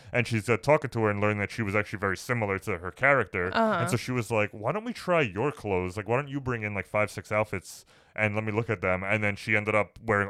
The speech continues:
Speaker 1: all her own clothes,
Speaker 2: Huh.
Speaker 1: including her dresses, 'cause she was like, th-, he created such a big contrast to the overly designed. She didn't want a team of designers making her clothes
Speaker 2: Of
Speaker 1: 'cause then she'd
Speaker 2: course.
Speaker 1: look too fancy.
Speaker 2: Yeah,
Speaker 1: And
Speaker 2: yeah.
Speaker 1: so, like, I just think, like, she was thinking about shit that other people wouldn't, where
Speaker 2: Mm-hmm.
Speaker 1: someone else might just get an assignment, be like, "All right, I'll make six fancy dresses, six plain dresses." Like, like,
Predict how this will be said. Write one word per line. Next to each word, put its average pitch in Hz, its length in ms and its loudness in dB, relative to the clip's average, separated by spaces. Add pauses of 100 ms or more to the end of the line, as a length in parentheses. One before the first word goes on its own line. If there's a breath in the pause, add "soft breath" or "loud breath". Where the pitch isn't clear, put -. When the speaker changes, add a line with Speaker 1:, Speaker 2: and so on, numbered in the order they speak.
Speaker 1:
all 107 280 4
her 104 180 0
own 101 100 -2
clothes, 101 340 0
Speaker 2:
Huh. 247 280 10 (120)
Speaker 1:
including 156 400 4
her 135 80 4
dresses, 117 440 0
'cause 110 100 -6
she - 120 -6
was 110 200 0
like, 101 260 2 (500 soft breath)
th-, - 100 -10 (100)
he - 60 -10
created 123 340 2
such - 220 -6
a 104 60 -14
big 95 160 -4
contrast 113 640 -2
to 107 80 -6
the 90 180 -6
overly 95 580 -2
designed. 98 680 -2 (180 soft breath)
She 170 140 0
didn't 156 160 2
want 131 160 4
a 117 40 -2
team 110 220 -4
of 95 60 -2
designers 95 420 0
making 98 220 -4
her 90 80 -4
clothes 98 300 0
Speaker 2:
Of - 40 -14
Speaker 1:
'cause 104 120 -2
then 95 180 2
she'd 101 80 -8
Speaker 2:
course. 101 140 -2
Speaker 1:
look - 80 -12
too 85 100 -12
fancy. 87 560 -2
Speaker 2:
Yeah, 208 140 -4 (220)
Speaker 1:
And - 80 2
Speaker 2:
yeah. - 100 0
Speaker 1:
so, 113 120 4
like, 107 200 4
I 123 80 10
just 113 160 0
think, 120 160 -2
like, 110 280 0
she - 200 -2
was 135 100 -2
thinking 135 220 2
about 104 160 2
shit 101 300 -6
that 95 100 0
other 95 180 2
people 85 240 -6
wouldn't, 80 320 0
where 92 300 0
Speaker 2:
Mm-hmm. 202 240 -6
Speaker 1:
someone 123 240 6
else 104 160 4
might 104 120 2
just 95 140 -10
get 104 100 -4
an 92 60 -10
assignment, 90 400 0
be 87 60 -4
like, 85 100 -4
"All 120 80 2
right, 82 160 0
I'll 80 80 -2
make 87 180 -2
six - 220 -14
fancy 104 300 -4
dresses, 101 400 -6
six - 180 -14
plain 80 220 -10
dresses." 85 340 -12
Like, 95 120 -8
like, - 80 -18